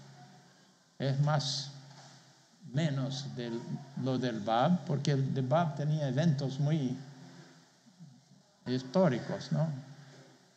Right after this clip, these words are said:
Y la segunda parte relata cosas en, de la vida de Bajaola,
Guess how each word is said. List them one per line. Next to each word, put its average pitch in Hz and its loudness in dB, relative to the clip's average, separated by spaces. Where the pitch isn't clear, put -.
Y 139 2
la 135 -2
segunda 160 2
parte 156 2
relata 131 2
cosas 135 0
en, 113 2
de 127 -2
la 120 0
vida 131 2
de 131 2
Bajaola, 127 0